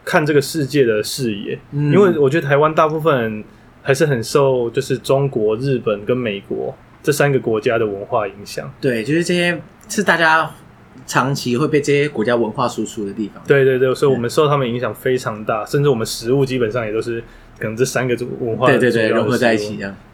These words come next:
Speaker 1: 如果是真的要讲真的墨西哥的食物，我觉得台湾也都非常非常少，拉丁美洲的食物。
Speaker 2: 嗯。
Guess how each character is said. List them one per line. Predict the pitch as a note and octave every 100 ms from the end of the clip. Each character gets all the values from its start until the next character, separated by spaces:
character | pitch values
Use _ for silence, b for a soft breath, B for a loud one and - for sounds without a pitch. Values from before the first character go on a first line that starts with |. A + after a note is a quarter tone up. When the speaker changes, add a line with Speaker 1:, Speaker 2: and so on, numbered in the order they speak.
| -
Speaker 1:
如 | - D3+
果 |
是 | C#3+
真 | C#3+
的 | D3+
要 | C#3+
讲 | C3 G#2+ G#2+
真 | - D3+
的 | D3 C3
墨 | C3+ D#3 C3
西 | C3+ C3+ C3
哥 | C3 C3 B2 - - -
的 | B2
食 | - - A2+
物， | C3
我 | A2
觉 | A2
得 | -
台 |
湾 | A2+ A#2+
也 | G#2
都 | G#2
非 | - A#2
常 | A2 G2+
非 | G#2+
常 | G#2+ G#2+
少， | - A2
拉 | A2
丁 | A2+ A#2
美 | G#2
洲 | - G#2
的 | G#2
食 | - B2+
物。 | B2+ C3
Speaker 2:
嗯。 | C3+ B2